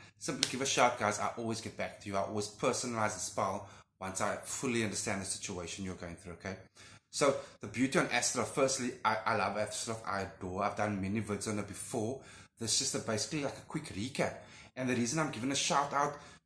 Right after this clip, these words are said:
to a vid on Astaroth is because I've been working again a lot with her lately. And you'll see why now. And I hope this gives you some further information. And guys, if you like the vid, show the like, share the vid. She's amazing to work with,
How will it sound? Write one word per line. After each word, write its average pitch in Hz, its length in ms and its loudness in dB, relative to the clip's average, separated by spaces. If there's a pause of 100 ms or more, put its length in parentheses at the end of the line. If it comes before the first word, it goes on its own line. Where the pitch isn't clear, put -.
to 123 120 0
a 113 40 4
vid 107 200 2
on 123 80 2
Astaroth 117 320 -6
is - 0 -
because 110 460 -4 (280)
I've 104 100 -2
been 104 160 2
working 104 300 0
again 113 320 0
a 113 120 2
lot - 260 -2
with 120 100 -2
her 117 80 2
lately. 107 440 -2 (560)
And 113 100 0
you'll 104 160 2
see 120 260 0
why 95 300 4
now. 98 360 0 (320)
And 117 180 4
I 104 60 8
hope 110 200 4
this - 180 2
gives 110 180 -4
you 113 60 -4
some 120 200 2
further 127 280 0
information. 127 600 0 (280)
And 101 80 -10
guys, 127 260 0
if 110 60 -4
you 113 60 0
like 110 220 4
the 117 80 -8
vid, 120 180 -2
show 131 240 2
the 123 120 -2
like, 107 300 -2 (280)
share 156 240 2
the 139 100 -2
vid. 101 240 0 (840)
She's 120 200 0
amazing 120 640 4
to 131 100 -4
work 92 280 -4
with, 95 100 -4